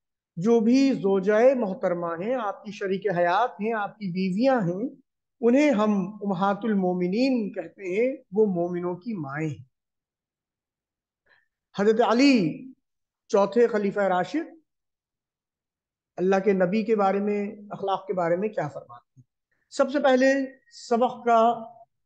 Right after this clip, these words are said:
उन्वान समझ लीजिए, अखलाक, आदातो अतवार का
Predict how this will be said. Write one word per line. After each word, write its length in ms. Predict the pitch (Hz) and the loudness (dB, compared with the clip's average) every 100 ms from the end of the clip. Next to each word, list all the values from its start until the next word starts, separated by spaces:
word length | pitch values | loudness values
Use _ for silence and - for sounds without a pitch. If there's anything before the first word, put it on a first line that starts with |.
| - | -2
उन्वान 440 | 208 185 196 220 | 0 2 2 2
समझ 280 | 208 175 160 | -2 -2 -2
लीजिए, 300 | 170 170 208 381 480 _ _ _ _ _ _ _ - | -4 -4 -4 -6 -10 _ _ _ _ _ _ _ -8
अखलाक, 760 | 185 - 175 170 165 135 - _ _ _ _ _ _ _ _ _ _ _ _ - | -8 -2 0 2 2 -2 -14 _ _ _ _ _ _ _ _ _ _ _ _ -4
आदातो 880 | 180 190 190 190 190 190 190 233 233 247 240 - | 2 4 2 2 2 2 2 2 4 4 2 -6
अतवार 600 | 180 - 165 170 180 180 170 | -8 -6 -4 0 2 0 -2
का 200 | 180 | -4